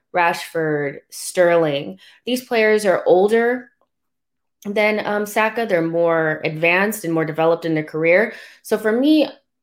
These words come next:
Saka missing out on the Euros at nineteen, for me, is not the end of his career. It's not the end of the day. And I think from an Arsenal perspective, it would be better for us if he doesn't play in the Euros. But if that's what he wants, then that's what I want for him. Like, of course, if he makes the Euro squad, I'm like,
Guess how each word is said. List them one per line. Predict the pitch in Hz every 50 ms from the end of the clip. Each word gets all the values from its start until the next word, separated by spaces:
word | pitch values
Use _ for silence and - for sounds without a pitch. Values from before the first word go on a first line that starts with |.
| _ _ _ _ -
Saka | - - 233 226 233 226 233 214
missing | 202 202 196 196 196 185 180
out | 175 185 180
on | 170 170
the | 165 160
Euros | 160 170 180 170 165 160 156 165
at | 143 -
nineteen, | - 156 156 147 - - - 190 170 160
for | 151 156 - 156
me, | 160 175 233 269 277 240
is | 294 190 190
not | 175 165 -
the | 165 -
end | - 151 165 160
of | 165 156
his | 170 156 156
career. | - - 160 160 156
It's | 147 147
not | - 160 151
the | - 160 156
end | 156 151
of | 151
the | - 151
day. | 151 196 202 180 160 156 156 156 - - - - -
And | - 247
I | 262
think | 262 320 302
from | 302 311 269
an | 240 214
Arsenal | - 147 180 208 226 - - 220 196
perspective, | 202 190 - - 185 170 160 - 170 165 160 -
it | -
would | 185 196 190
be | 196 202
better | - 175 165 165 170
for | 160 - - -
us | - 180 165 156 -
if | - 160
he | - 185 185
doesn't | 165 - 180 196 226 233 175 -
play | - - 165 160
in | 151
the | 156 156 151
Euros. | 151 143 139 127 90 95 - - - - - - - - - _ -
But | 185 175 180 175 - - - _
if | 208 196
that's | - 254 254 247
what | - 254 220
he | 226 220
wants, | 175 160 165 170 185 226 254 269 - -
then | - 214 208 202
that's | 202 208 208 208 -
what | 202
I | 180 175
want | 170 170 156 - -
for | - 151
him. | 151 160 143 135 117 - 107 -
Like, | - 170 165 160
of | 175 170 -
course, | - - - 233 202 165 165 - -
if | 160 156
he | - 190
makes | 180 180 180 175 175
the | - 175 165
Euro | 160 165 165 160
squad, | 160 - - 160 156 156 156 156
I'm | 160 170
like, | 175 165 151 147 151